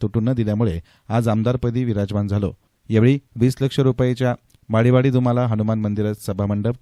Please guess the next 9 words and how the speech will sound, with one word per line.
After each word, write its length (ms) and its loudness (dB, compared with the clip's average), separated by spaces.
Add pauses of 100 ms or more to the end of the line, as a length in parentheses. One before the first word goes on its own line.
(320)
वरखेड 300 2
येथील 180 0
महालक्ष्मी 480 0
माता 260 -2
मंदिर 260 -2
सुशोभीकरणासाठी 840 -4
दहा 240 -4
लाख 160 -4
रुपये 300 -6